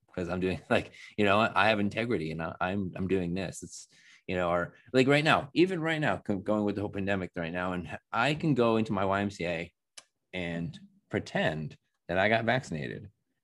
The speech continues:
and not have to wear a mask, and no one will question me, and I can go teach spin class without my mask.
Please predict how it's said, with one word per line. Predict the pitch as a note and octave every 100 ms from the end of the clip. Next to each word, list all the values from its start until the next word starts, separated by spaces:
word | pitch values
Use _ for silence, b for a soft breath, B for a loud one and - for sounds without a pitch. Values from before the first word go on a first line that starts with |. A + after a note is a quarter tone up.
| _ F#2
and | F#2
not | F#2 A2
have | G#2+
to | F#2+
wear | F2
a |
mask, | A#2+ E2+ -
and | F2
no | A2+ F#3+
one | E3
will | G2
question | B2+ - D2+
me, | C2+ - _ F2+
and |
I | F2+
can | G2+ F#2
go | F#2 F#2
teach | G#2 G2+
spin | - F2+
class | E2+ E2+ E2 E2+
without | E2 E2 D#2
my | E2
mask. | D2+ - -